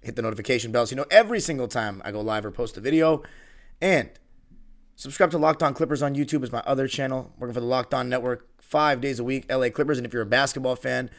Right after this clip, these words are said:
subscribe, or you can listen to the podcast on Apple Podcasts and Spotify. And, of course,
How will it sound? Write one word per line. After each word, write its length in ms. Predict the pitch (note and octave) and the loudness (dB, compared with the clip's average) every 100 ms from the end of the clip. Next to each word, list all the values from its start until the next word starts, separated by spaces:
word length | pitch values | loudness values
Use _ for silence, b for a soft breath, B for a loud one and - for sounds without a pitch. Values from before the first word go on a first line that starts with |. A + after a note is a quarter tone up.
| b | b
subscribe, 640 | - E3+ - D3+ C3+ B2+ - | -2 -2 6 8 8 4 4
or 100 | F#3+ | 6
you 80 | F3+ | 6
can 140 | D3+ | 2
listen 200 | C#3 B2+ | -4 -6
to 60 | B2 | -2
the 60 | |
podcast 480 | B2+ A#2+ C3 A#2+ - b b b | 0 0 2 0 0 b b b
on 80 | - | -2
Apple 180 | C#3+ C3 | 0 0
Podcasts 540 | A#2+ C3 B2 B2+ B2 - | 2 0 2 0 0 -4
and 140 | A2 | -6
Spotify. 760 | G2+ - B2+ D3 - C#3+ C3+ C#3 | -6 -2 2 2 4 4 4 2
And, 100 | A2+ | -2
of 100 | A2 | -8
course, 460 | - A2+ F2+ - | -12 -10 -10 -12